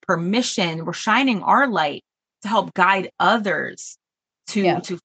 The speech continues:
Speaker 1: follow, to create what I believe is the new earth. We're moving out of three D to the five D, from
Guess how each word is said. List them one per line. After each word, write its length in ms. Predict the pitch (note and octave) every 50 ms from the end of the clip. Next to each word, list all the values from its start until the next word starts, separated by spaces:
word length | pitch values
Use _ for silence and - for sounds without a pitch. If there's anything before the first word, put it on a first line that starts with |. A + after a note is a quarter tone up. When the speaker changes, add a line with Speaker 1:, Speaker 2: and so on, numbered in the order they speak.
| _ -
Speaker 1:
follow, 380 | F#3+ G#3+ C4 C#4 B3 F3 D#3+
to 160 | E3+ - F#3+ F3+
create 460 | - - G3 F#3+ F#3 G#3 A#3+ C4 F3
what 120 | F3 F3
I 180 | F3 G3 B3 C4
believe 360 | G#3+ G3+ F#3 F3 E3+ E3 D#3
is 100 | E3 D#3 - -
the 80 | E3
new 280 | E3 D#3+ E3 E3 D#3+ - -
earth. 300 | F3 G#3+ A#3 - - - _ _ _ _ _ _ _ _ _ _ _ -
We're 100 | F3+ F3
moving 560 | F3+ F#3+ G#3+ A#3+ A3+ A#3 A3+ G3+ G3 G3 - -
out 200 | - F3 F3+ F#3+
of 140 | G3+ - - -
three 260 | - F3+ G#3 A3+ B3 A#3+
D 380 | G3+ G3 F#3 F3 F3+ F3+ F#3 -
to 120 | - -
the 100 | F3+ F3+
five 380 | F3 - G3+ A3 C#4 D4 G#3+ D#3+
D, 240 | - C#3 B2+ B2 B2 - _ _ _ _ _ _ _ _
from 420 | - G3 F3+ F#3+ G3 G#3 A3+ A3